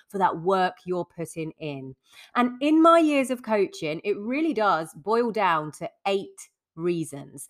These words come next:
And in today's podcast, I am gonna go over those eight reasons, and hopefully you are gonna be able to recognize in yourself what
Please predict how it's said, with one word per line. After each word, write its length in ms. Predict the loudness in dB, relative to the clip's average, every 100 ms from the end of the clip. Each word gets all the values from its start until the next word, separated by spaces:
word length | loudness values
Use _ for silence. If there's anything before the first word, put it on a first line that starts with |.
| _ _ -8
And 160 | -6
in 220 | 0 0 0
today's 340 | 0 0 0
podcast, 520 | -2 -2 0 -2 -2 -2
I 120 | -2
am 80 | 0
gonna 140 | -2 -4
go 160 | -2
over 220 | -4 -4
those 180 | -6 -6 -6
eight 220 | -8 -4
reasons, 480 | -4 -4 -6 -10 -10 -10
and 100 | -12
hopefully 520 | -2 -2 -2 -6 -6
you 200 | -2 -4
are 60 | -4
gonna 120 | -4
be 140 | -4
able 160 | -4 -4
to 180 | -8 -2
recognize 600 | -2 -2 -6 -4 -4 -4 -2
in 220 | -2 0
yourself 680 | -2 -4 -4 0 0 -2 _ _ _ _ _
what 340 | 0 2 2